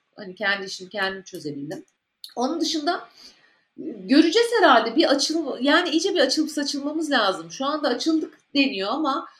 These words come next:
e, bakıyorum yani, e, çok fazla insanlar hala dışarı çıkmakta şey değil, tereddüttüler. Kapalı yerlere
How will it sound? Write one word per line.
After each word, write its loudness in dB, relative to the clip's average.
e, 4
bakıyorum -2
yani, 0
e, -8
çok -4
fazla 2
insanlar 0
hala 2
dışarı -2
çıkmakta -4
şey -4
değil, -6
tereddüttüler. -2
Kapalı -6
yerlere 2